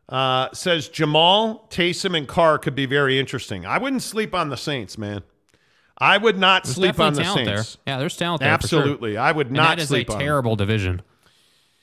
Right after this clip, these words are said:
Speaker 1: Yeah, I don't know. I still don't know what Tampa is. I mean, Baker's gonna be interesting. Um, <laughs>
Speaker 2: Competitive. I, that's all they are. They're competitive. I don't know that they're,
Speaker 1: Hmm.
Speaker 2: I don't know that they're, you know,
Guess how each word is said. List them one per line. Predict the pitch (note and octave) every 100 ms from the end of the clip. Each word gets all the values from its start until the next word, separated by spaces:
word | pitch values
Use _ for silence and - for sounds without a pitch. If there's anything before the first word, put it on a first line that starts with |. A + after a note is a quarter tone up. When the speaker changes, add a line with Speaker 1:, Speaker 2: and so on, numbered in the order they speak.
| _ _ _ -
Speaker 1:
Yeah, | E3 G3 G3 G3
I | E3+ A3+
don't | B3+ F#3+
know. | F#3+ F3+ F3+ E3+ E3 D3+ C#3+ _ -
I | F3+
still | - G3+
don't | G3 E3+
know | D3 D3
what | C#3 C#3+ C3 -
Tampa | C#3+ B2 G#2+
is. | F2+ F2+ F#2 - - - _ -
I | B2
mean, | C3 B2
Baker's | C#3+ C#3+ D3 C#3
gonna | D3+ C3
be | A#2
interesting. | G2+ F2+ F2 - D#2 E2+ A#2+ _ _ _ _ _ _
Um, | A2 B2 B2 A#2+ A#2 A#2+ _ _
<laughs> | G#2+ - - _ -
Speaker 2:
Competitive. | G#3 A3+ B3+ F#3 G2+
I, | A#2
that's | B2+ E3+
all | A3 G#3
they | G3
are. | F#3+ F#2+
They're | B2 B2+
competitive. | C#3+ C3 D#3+ B2+ G#2
I | A2+
don't | C#3 D3+
know | D3+ D3+
that | C#3+
they're, | B2 C3+ B2
Speaker 1:
Hmm. | - - - -
Speaker 2:
I | C#3+
don't | F3+
know | E3+ E3
that | D#3+ D3+
they're, | D3+ C#3+ C3+ A#2+ - -
you | D#3 C3
know, | G#2